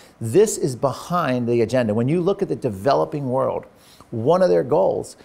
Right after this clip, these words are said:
is to limit their population. These poor countries where people are using, you know, animal plows to, for agriculture, they're doing it right because they're farming and they're cultivating the earth. Meanwhile, they're living in huts of dung.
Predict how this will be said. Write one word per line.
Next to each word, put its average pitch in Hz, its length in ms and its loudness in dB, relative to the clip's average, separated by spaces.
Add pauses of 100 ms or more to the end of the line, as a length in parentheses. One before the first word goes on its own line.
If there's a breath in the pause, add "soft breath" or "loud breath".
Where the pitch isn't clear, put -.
(140)
is 131 140 0
to 143 120 2
limit 135 360 2
their 123 180 0
population. 143 800 -2
These 127 280 0
poor 180 320 2
countries 156 480 -2
where 120 100 2
people 143 340 0
are 127 100 4
using, 123 640 -2
you 139 100 -8
know, 101 200 -4 (180)
animal 160 440 2
plows 127 640 0 (220 loud breath)
to, - 160 -2
for - 240 -2
agriculture, 143 600 2
they're 185 260 6
doing 175 300 4
it 147 120 0
right 160 320 4
because 143 260 0
they're 180 220 4
farming 185 580 2
and 143 140 -4
they're 185 400 2 (140)
cultivating 185 580 2
the 160 140 2
earth. - 600 0
Meanwhile, 170 640 2 (440 loud breath)
they're 147 100 6
living 143 320 4
in 117 80 2
huts 131 340 0
of 143 140 -6
dung. 127 400 -2